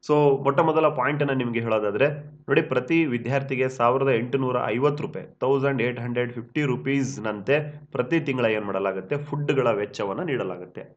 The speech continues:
ಆಯ್ತಾ? ಆ ವಿದ್ಯಾರ್ಥಿಗೆ ಫುಡ್ ಬೇಕು ತಾನೇ? ಎಸ್. So, ಪ್ರತಿ ವಿದ್ಯಾರ್ಥಿಗೆ ಒಂದೊಂದು ತಿಂಗಳಿಗೆ ಸರ್ಕಾರ ಎಷ್ಟು ಕೊಡುತ್ತೆ? ಸಾವಿರದ ಎಂಟುನೂರ ಐವತ್ತು ರೂಪಾಯಿ, ತೌಸಂಡ್ ಏಟ್ ಹಂಡ್ರೆಡ್ ಫಿಫ್ಟಿ ರುಪೀಸ್‌ನ ಅವರಿಗೆ ಕೊಡ್ತಾರೆ. ಹಾಗೆ ಫ್ರೀ ಹಾಸ್ಟೆಲ್ ಕೊಡಲಾಗುತ್ತೆ.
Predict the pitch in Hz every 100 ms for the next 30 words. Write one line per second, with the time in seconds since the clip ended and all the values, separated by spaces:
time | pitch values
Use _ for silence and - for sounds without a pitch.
0 | _ _ _ - 160 139 107 110 127 127
1 | 123 120 120 120 - - _ - 139 131
2 | 127 139 139 135 - - - 101 - -
3 | _ _ - 139 135 123 117 180 151 117
4 | 123 123 - 127 170 127 113 123 120 120
5 | 127 151 143 110 139 - 113 110 127 113
6 | 104 - 104 92 - 170 - 107 110 110
7 | 110 139 - 123 131 120 107 127 - 98
8 | 92 92 - - - 120 120 123 131 135
9 | 110 107 107 104 143 - - _ _ -
10 | 123 160 147 110 113 95 131 147 95 95
11 | 196 110 - - - _ _ _ _ 135
12 | 147 156 147 147 135 117 139 135 123 120
13 | 117 113